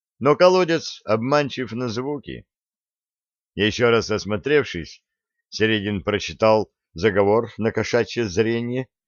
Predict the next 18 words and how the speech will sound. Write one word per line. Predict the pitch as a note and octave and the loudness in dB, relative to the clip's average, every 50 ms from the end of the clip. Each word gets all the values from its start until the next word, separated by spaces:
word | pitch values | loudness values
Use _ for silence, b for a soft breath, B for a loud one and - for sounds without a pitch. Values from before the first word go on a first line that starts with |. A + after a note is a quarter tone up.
| _ _ _ _ _ _ | _ _ _ _ _ _
а | - D3 | 2 4
потом | D#3+ F3+ F#3+ G#3+ G#3 F3+ | 4 4 4 4 4 4
решительно | C#3+ C#3 C3 - E3+ F3+ F3 D#3 D3+ C#3+ C#3 C#3 C3+ | 4 2 2 2 0 0 2 4 4 4 2 0 -2
перекинул | A#2 B2 A#2 A#2 A#2 - D3+ D#3 D3 C#3 B2+ A2 | 0 0 0 0 0 0 -2 -2 0 0 -2 -2
через | - G2 F#2+ G2 F#2+ - | -2 -2 -2 -2 -4 -4
край | - A#2 A#2+ B2+ A#2+ | -2 0 2 2 2
сруба | - - - G2 G#2 G2+ F#2+ G2 | 0 -2 -6 -6 -4 -2 -2 -2
ногу. | F#2 F2 D#2+ D2+ C#2+ C2 C2 A1 A#1 G#1 - _ _ _ _ _ _ _ _ _ _ _ _ _ _ _ _ | -2 -4 -6 -6 -8 -10 -12 -14 -18 -20 -20 _ _ _ _ _ _ _ _ _ _ _ _ _ _ _ _
Двум | - C#2 F2+ A#2 E3+ F3+ F3+ E3 | -12 -6 0 2 2 2 2 -2
смертям | - - B2 C3 B2+ A2+ F#2+ - C#3 D3 D3 C#3+ C3 A#2+ F2+ A#1 - _ - | -4 -2 -2 -2 -2 0 0 2 2 4 2 2 0 -4 -8 -8 -12 _ -12
не | C#2 D#2 | -10 -10
бывать. | D#2 D2 D2+ E2 - - - - - - _ _ _ _ _ _ _ _ _ _ _ _ _ _ _ _ _ _ _ _ _ _ | -8 -6 -4 -2 -2 -2 -4 -6 -14 -20 _ _ _ _ _ _ _ _ _ _ _ _ _ _ _ _ _ _ _ _ _ _
И | - D#2 E2+ F2 | -8 -8 -6 -6
все | D#2 - - G2+ G#2+ A2+ A#2 A2 | -6 -4 0 2 2 2 2 0
же | F2 D#2 D#2+ C#2 B1 - _ _ _ _ _ _ _ _ _ _ _ | -2 -4 -8 -10 -10 -12 _ _ _ _ _ _ _ _ _ _ _
спускаться | _ _ - C#2+ F#2+ F2+ - - G#2+ A2 A#2+ A#2+ - - - B2 B2 | _ _ -8 -6 -6 -4 0 2 4 4 4 2 0 -2 -2 -2 0
было | G#2 G2+ G2 G2+ G2+ G#2 G#2+ | 0 0 0 0 0 -2 -2
страшновато. | G#2 - - - F2 F2 G2+ F#2+ - - - F#2+ G#2+ A2 G#2 F2+ D#2 C#2+ C2+ A#1 A1+ - A#1 A1 A1 G#1+ G#1+ | -4 -6 -8 -6 -2 -2 -2 -2 -4 -6 -6 -4 -4 -4 -2 -2 -2 -2 -4 -4 -6 -10 -12 -12 -12 -12 -14